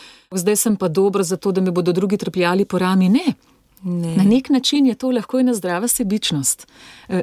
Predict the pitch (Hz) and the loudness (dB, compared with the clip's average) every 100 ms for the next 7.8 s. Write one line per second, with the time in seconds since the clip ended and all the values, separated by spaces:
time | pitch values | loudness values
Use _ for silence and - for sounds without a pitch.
0 | - 185 180 170 - 262 277 220 196 - | -4 -4 -2 -2 -2 -2 0 0 0 -2
1 | 180 175 214 - 165 - 170 170 175 143 | -4 -2 -4 -2 -4 -4 -4 -4 -4 -6
2 | 139 139 - - 135 - 175 190 190 165 | -6 -6 -4 -4 -4 -4 -4 -2 -2 -4
3 | - 156 147 139 139 170 165 180 185 180 | -4 -4 -4 -6 -8 -4 -4 -2 -4 -4
4 | 156 - - 147 143 143 175 196 208 - | -6 -8 -8 -6 -6 -2 0 0 -2 -8
5 | - - - - 180 175 247 190 160 - | -20 -20 -14 -4 0 0 -2 -4 -8 -12
6 | - 170 233 269 214 175 190 - 156 165 | -8 -2 -2 -2 -4 -2 -2 -2 -2 -2
7 | 170 147 135 - 131 117 - | -2 -4 -6 -6 -8 -12 -10